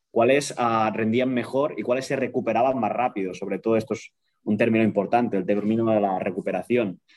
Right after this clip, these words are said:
Y a través de todos estos estudios, se hizo uno aquí, se hizo uno también en la Cavalls del Ben, otro en la Marató de Barcelona, incluso se hizo un, un estudio en el campo base del Everest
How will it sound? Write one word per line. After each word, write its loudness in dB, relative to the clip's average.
Y -2
a 2
través 0
de -4
todos 4
estos -2
estudios, 2
se -4
hizo 0
uno 0
aquí, 0
se -2
hizo 0
uno 0
también -2
en -4
la 0
Cavalls 2
del 0
Ben, 0
otro -4
en -2
la -2
Marató -2
de 2
Barcelona, 0
incluso 0
se 0
hizo 2
un, 0
un -2
estudio 0
en 2
el -2
campo -2
base 0
del 0
Everest -2